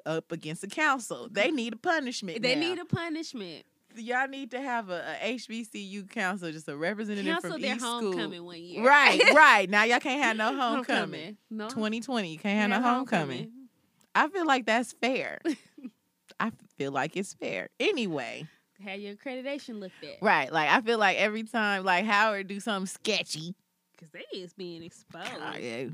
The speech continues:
Speaker 1: Um,
Speaker 2: Girl, Kanye West.
Speaker 1: I think y'all should give that money to,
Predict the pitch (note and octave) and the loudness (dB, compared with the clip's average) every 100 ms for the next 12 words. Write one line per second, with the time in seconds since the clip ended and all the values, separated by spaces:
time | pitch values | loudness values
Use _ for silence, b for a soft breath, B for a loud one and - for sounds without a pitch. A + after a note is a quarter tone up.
0 | - _ _ B B B A#3 A#3+ G3+ F3+ | -12 _ _ B B B 6 8 8 4
1 | D#3+ D3+ D3 D3+ - C#4 F4 G#4+ - F#4 | 4 2 -2 -8 -2 2 2 0 -4 -8
2 | F#4 F#4 F4+ F4+ F#4 E4 A3 F#3 A#3 B3 | -6 -6 -6 -6 -6 -6 0 2 2 -2
3 | G#3+ G3+ G#3+ - A#3+ G3 G#3+ G3+ G3 G#3 | 2 4 4 2 -2 2 2 6 6 6
4 | G#3+ G#3+ G3+ G3 A#3 - B3 F#3+ F#3 E3+ | 6 4 4 2 -2 2 2 4 4 2